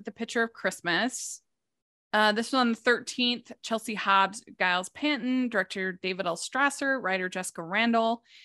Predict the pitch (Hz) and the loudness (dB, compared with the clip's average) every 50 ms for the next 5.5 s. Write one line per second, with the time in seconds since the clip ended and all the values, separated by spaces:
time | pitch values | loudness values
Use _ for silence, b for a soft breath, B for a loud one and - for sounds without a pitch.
0 | b b - 220 233 226 - - 302 320 349 359 339 - - - 254 254 254 233 | b b -2 -2 -2 0 4 6 6 8 8 6 4 0 -2 0 2 2 2 2
1 | 226 240 226 - - - 185 208 208 208 - - - 196 185 180 175 180 175 175 | 2 -2 -6 -6 -4 -2 0 0 0 0 -2 -2 0 0 0 2 0 0 -2 -2
2 | 180 185 185 214 247 262 247 - 226 220 214 - - 202 196 - - - 247 226 | -4 -4 -2 0 0 0 0 0 -2 -6 -6 -4 -6 -6 -6 -8 -6 -4 -2 0
3 | 226 226 226 214 - - - - 190 190 185 185 - 196 196 196 196 196 196 185 | 0 0 0 0 -2 -2 -4 -4 -8 -8 -8 -6 -4 -2 -2 -2 -2 -4 -6 -6
4 | 175 - 180 180 180 175 170 160 160 - - - 294 294 - 302 - - - 294 | -6 -6 -6 -6 -4 -6 -8 -8 -10 -10 -8 -8 -8 -4 -4 -6 -6 -2 -2 -2
5 | 277 - - 285 277 269 269 269 269 262 | -2 0 0 0 2 2 4 4 2 2